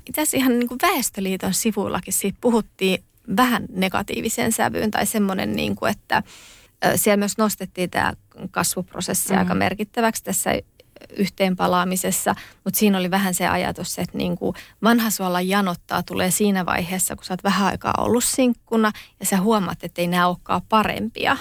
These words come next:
Speaker 2: Mm.
Speaker 1: Mimmosia vinkkejä sä antaisit ihmisille, jotka edes miettii sitä yhteenpaluuta?
Speaker 2: No varmaan niitä syitä, mitkä siellä taustalla on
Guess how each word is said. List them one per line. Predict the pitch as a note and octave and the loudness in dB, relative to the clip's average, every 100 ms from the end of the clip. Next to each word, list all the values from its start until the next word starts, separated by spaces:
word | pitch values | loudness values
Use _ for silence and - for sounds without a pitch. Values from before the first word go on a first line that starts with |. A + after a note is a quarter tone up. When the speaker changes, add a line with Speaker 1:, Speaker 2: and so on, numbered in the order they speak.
| - | -4
Speaker 2:
Mm. | F3+ D#3+ E3 - - - _ _ | -4 -4 -8 -14 -20 -20 _ _
Speaker 1:
Mimmosia | G#3+ C4+ C#4+ C4+ G3+ F#3 | 0 2 2 0 -2 0
vinkkejä | F#3+ F#3 - F#3 | -2 -2 -2 0
sä | - G#3+ G#3+ | 2 2 2
antaisit | - F3+ E3 - G3+ F#3 - - _ _ _ _ | 0 -2 -2 -2 -2 -6 -12 -20 _ _ _ _
ihmisille, | G#3 F#3 - G#3 G#3 - | -6 -6 -4 -4 -2 0
jotka | - F#3+ - - | 0 -2 -2 -2
edes | F#3+ - | 0 2
miettii | G#3+ G3+ G3+ - - | 4 4 0 -10 -8
sitä | A#3 - - | -6 -4 -4
yhteenpaluuta? | G#3+ - - B3 B3+ C4 C4 C4+ C4+ - _ _ _ _ _ - | -4 -4 -4 -2 -2 -2 -2 -2 -4 -4 _ _ _ _ _ -6
Speaker 2:
No | G#3 | 2
varmaan | G#3+ A3+ G3+ F#3 | 2 4 2 0
niitä | F#3 F#3 | -2 -2
syitä, | F3+ G3 F#3+ F3 - | -2 0 0 -2 -4
mitkä | - D#3+ - | -6 -6 -8
siellä | D3+ C#3+ E3+ | -4 -2 0
taustalla | - D#3 E3+ - - - | 2 2 0 -4 -4 -2
on | E3 | -2